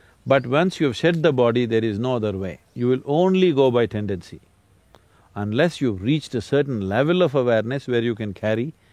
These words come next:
a certain dimension of awareness with you. Otherwise, whatever is your quality will snowball into something very big. If it snowballs into unpleasantness,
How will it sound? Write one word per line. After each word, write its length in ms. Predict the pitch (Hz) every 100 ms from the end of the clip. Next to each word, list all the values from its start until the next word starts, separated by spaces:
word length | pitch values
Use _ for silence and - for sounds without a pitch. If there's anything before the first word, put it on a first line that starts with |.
| _ -
a 80 | 104
certain 280 | 117 107
dimension 400 | 101 98 101 95
of 120 | 104 98
awareness 440 | 95 101 101 98
with 200 | 110 -
you. 200 | 160 107 - _ _ -
Otherwise, 680 | 139 143 110 104 101 98 _ _ _ _ -
whatever 580 | 104 120 123 151 165 196
is 240 | 202 156
your 120 | 170
quality 520 | - 147 139 120 139
will 240 | 127 120 107
snowball 640 | - 117 135 123 123 117
into 200 | 104 101
something 600 | 101 127 123 123 107 92
very 300 | 117 123 110
big. 360 | 92 107 85 85 _ - _
If 160 | - 120
it 120 | 131
snowballs 580 | - 143 165 165 165 139
into 200 | 139 123
unpleasantness, 960 | 127 165 151 131 110 107 120 180 -